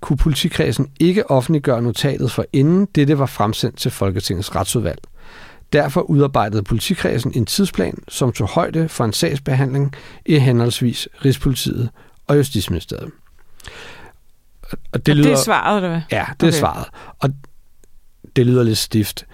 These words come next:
Speaker 1: Men, men det, der ligger i det, det er, at hvis jeg skal bare prøve at komme dem lidt i møde og forstå
Speaker 2: Mm,
Speaker 1: det her,
Speaker 2: mm.
Speaker 1: at, altså,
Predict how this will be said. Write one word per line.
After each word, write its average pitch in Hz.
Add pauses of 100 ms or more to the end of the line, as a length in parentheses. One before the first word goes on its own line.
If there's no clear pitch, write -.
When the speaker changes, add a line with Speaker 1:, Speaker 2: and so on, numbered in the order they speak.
(220)
Speaker 1:
Men, 131 (100)
men 127
det, 147
der 151
ligger 139
i 143
det, 139
det 135
er, 117 (440)
at 123 (800)
hvis 120
jeg 117
skal 107
bare 104 (140)
prøve 110
at 98
komme 107
dem 98
lidt 120
i 117
møde 117
og -
forstå 170
Speaker 2:
Mm, 123
Speaker 1:
det 113
her, 120
Speaker 2:
mm. 139 (380)
Speaker 1:
at, - (1400)
altså, 131